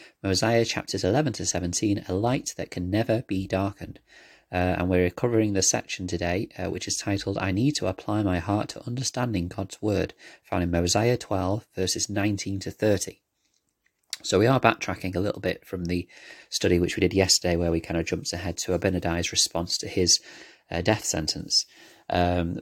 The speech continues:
but this is because we are just f-, simply following the sections in the Come Follow Me, Me manual.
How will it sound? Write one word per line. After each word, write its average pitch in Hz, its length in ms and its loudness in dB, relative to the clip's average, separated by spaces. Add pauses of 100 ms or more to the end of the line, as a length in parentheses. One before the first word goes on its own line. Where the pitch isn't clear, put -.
but - 160 0
this - 180 4
is 90 220 -6
because 90 340 0
we 90 100 2
are 85 120 0
just - 280 -2
f-, 120 140 -2
simply 135 340 2
following 90 380 0
the 87 80 0
sections 90 540 0
in 87 100 0
the 82 80 -2
Come 90 220 -6
Follow 90 180 -4
Me, 87 320 -2
Me 90 240 0
manual. 80 480 -2